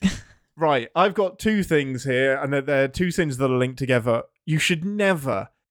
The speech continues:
Speaker 2: ever send your one and only captain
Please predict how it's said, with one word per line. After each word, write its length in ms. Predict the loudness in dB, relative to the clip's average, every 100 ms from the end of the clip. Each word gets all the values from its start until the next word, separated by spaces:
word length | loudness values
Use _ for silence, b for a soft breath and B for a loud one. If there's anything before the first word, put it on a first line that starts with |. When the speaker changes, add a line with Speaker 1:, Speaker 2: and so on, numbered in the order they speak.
| _
Speaker 2:
ever 300 | 0 0 0
send 520 | -2 0 2 2 -2 0
your 160 | 0
one 280 | 2 0 2
and 140 | 0
only 280 | 0 0 -4
captain 800 | -4 -2 -2 -4 -8 -6 -8 -12